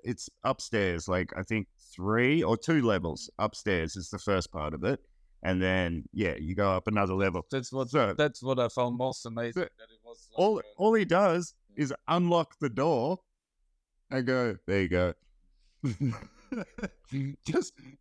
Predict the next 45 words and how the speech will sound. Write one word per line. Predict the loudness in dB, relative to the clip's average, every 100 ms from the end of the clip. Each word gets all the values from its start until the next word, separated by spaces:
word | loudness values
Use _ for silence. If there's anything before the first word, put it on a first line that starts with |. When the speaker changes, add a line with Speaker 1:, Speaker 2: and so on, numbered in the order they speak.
| -2
Speaker 1:
and | -2 2
we're | 2
the | 4 2
only | 2 2 2
ones | 2 0 0 0
there. | 2 2
Like, | 2 0 0
it |
was | -2 0
in | 0 0 _
quite | -2 0 2
a | 2
bad | 2 2 0
state. | -4 -2 0 0 -2 _ _ _ _ _
But | 0 0
yeah, | 2 2 2
that | 2 2
le-, | 2 2 0 -6
<laughs> | -4
leads | -2 2 2 2 0
me | 2 2 0
to, | 0 0 0 _ _ 0
that's | 0 2
just | 0 0 0
the | -6
setup | 0 2 2 0 -4 _
for, | 0 0 0 -4 -8 -4
for | 0 0
what | 0 0 0
Ring | 0 0 2
of | 0
Fire | -2 0 2 0 -2
is | -4 -4 -2
like. | 0 2 0 -6 _ _ _ _
So | -4 0 2 2 -2
tell | 0 0
me | 2
about | 2 2 2
building | 0 0 0
that. | 0 -2 -2
How | -2 -2
did | 0
that | -2 -2
come | -12 -14
about? | -18 -16 -10 -10